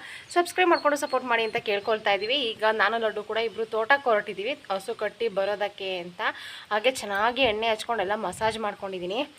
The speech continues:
ಆ, ನಾಳೆ ಏಕಾದಶಿ ಇದೆ, ಹಾಗಾಗಿ, ಆ, ಸ್ವಲ್ಪ ಕ್ಲೀನಿಂಗ್ ಕೂಡ ಇದೆ. ಆ, ಸ್ವಲ್ಪ ದೇವ್ರ ಮನೆ ಹತ್ರ ಎಲ್ಲ ಕ್ಲೀನ್ ಮಾಡ್ಕೊಳ್ಬೇಕು. ಹಾಗಾಗಿ ಹಸು ಎಲ್ಲ ಕಟ್ಟಿ ಬಂದು, ಆ, ನಂತರ ಕ್ಲೀನಿಂಗನ್ನು ಮಾಡ್ಕೊಳ್ಳೋಣ ಅಂತ.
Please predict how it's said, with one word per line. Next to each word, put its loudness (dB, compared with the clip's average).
ಆ, 2
ನಾಳೆ 4
ಏಕಾದಶಿ 0
ಇದೆ, 0
ಹಾಗಾಗಿ, -4
ಆ, -4
ಸ್ವಲ್ಪ 0
ಕ್ಲೀನಿಂಗ್ -2
ಕೂಡ -2
ಇದೆ. -4
ಆ, -2
ಸ್ವಲ್ಪ -2
ದೇವ್ರ 2
ಮನೆ -6
ಹತ್ರ -10
ಎಲ್ಲ -6
ಕ್ಲೀನ್ -8
ಮಾಡ್ಕೊಳ್ಬೇಕು. -8
ಹಾಗಾಗಿ -2
ಹಸು -6
ಎಲ್ಲ -6
ಕಟ್ಟಿ -10
ಬಂದು, -6
ಆ, -4
ನಂತರ -2
ಕ್ಲೀನಿಂಗನ್ನು -6
ಮಾಡ್ಕೊಳ್ಳೋಣ -4
ಅಂತ. -10